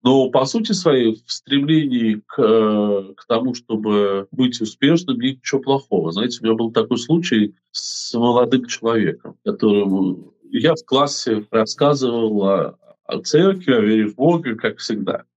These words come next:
И он ко мне потом подошел, говорит: "Знаете, все, что, о чем вы сказали,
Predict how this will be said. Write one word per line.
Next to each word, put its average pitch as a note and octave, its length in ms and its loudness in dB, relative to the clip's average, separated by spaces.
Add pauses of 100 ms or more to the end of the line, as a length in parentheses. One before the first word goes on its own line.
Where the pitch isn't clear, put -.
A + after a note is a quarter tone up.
(200)
И - 20 4
он D#3 120 4
ко D#3 100 2
мне D#3 120 2
потом D#3+ 280 0
подошел, D#3 400 0
говорит: A#2 200 -2
"Знаете, F#3+ 360 -2
все, E3 240 2
что, D#3 220 0
о C#3+ 60 0
чем D#3 220 -2
вы C#3+ 60 0
сказали, D3+ 800 0